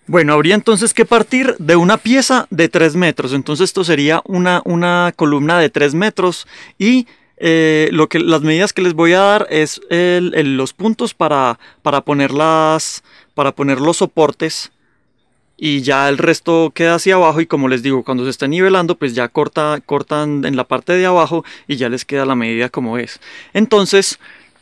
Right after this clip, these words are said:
hay que mirar en qué parte, en qué parte tiene soporte. Ahí, ahí vemos que solamente tiene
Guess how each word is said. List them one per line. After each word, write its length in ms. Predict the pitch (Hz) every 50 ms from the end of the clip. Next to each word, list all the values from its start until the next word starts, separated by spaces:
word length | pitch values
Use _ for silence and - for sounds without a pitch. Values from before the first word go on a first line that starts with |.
| _ _ - - - - - _ _ _ _ _ _ _ _ - - _ _ _ _ _ _ _ - - _ _ _
hay 120 | - 160
que 100 | - 196
mirar 340 | 185 190 185 185 185 180 - -
en 180 | 190 180 180
qué 160 | 165 - 190 180
parte, 460 | - 190 170 170 - 190 185 - -
en 100 | 170 -
qué 100 | - 156
parte 260 | - 170 160 - 170
tiene 220 | 147 175 180 170
soporte. 560 | 165 - 143 - 156 151 - - _ - 117 _ _ _ _ _ _ _ _ _ _ _ - -
Ahí, 180 | - 160 160 -
ahí 140 | 165 165 165
vemos 300 | 202 220 233 220 - -
que 100 | 185 160
solamente 420 | - 170 165 175 185 190 - 190
tiene 240 | - 190 190 190 180